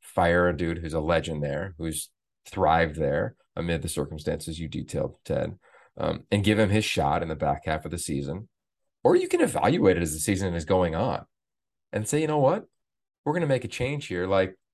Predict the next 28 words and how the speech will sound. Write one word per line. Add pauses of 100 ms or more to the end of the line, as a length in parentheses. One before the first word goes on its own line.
(300)
Oklahoma
was
so
unique
'cause
it
was
in
the
spring,
but
it
was
like
they
knew
they
had
a
guy (520)
and
they
elevated
him
when
Stoops
left. (680)
And